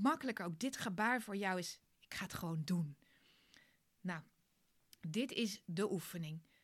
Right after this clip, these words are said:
Dus je tapt en veertig seconden lang ga je allemaal zinnetjes roepen die, eh, dat ene deel van jou, eh, naar voren roepen. En dat kan ook bijvoorbeeld zijn een deel dat zegt, "Ik ga me nu focussen."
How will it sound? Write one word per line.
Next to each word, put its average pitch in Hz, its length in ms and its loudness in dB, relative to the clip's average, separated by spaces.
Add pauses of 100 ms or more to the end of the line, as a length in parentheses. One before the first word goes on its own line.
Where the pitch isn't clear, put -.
Dus 175 200 -4
je 185 140 -6
tapt 302 360 -2
en 202 180 0
veertig 339 400 -2
seconden 262 380 2
lang 254 220 4
ga 226 100 4
je 214 120 4
allemaal 254 300 4
zinnetjes 240 580 0
roepen 233 380 -2 (560)
die, 208 400 0 (240)
eh, 170 260 0
dat - 480 -4
ene 233 380 6
deel 233 280 6
van 220 200 2
jou, 185 360 4
eh, 180 140 -2 (100)
naar 185 180 0
voren 208 380 4
roepen. 165 360 -8 (1000)
En 196 280 0 (520)
dat 247 160 -8
kan 262 200 0
ook 262 200 4
bijvoorbeeld 233 420 -2
zijn 196 400 -2 (360)
een 202 180 2
deel 202 380 2
dat 185 200 -6
zegt, 180 300 -6
"Ik - 140 -8
ga 196 160 -2
me 185 100 4
nu 175 100 2
focussen." 170 680 -4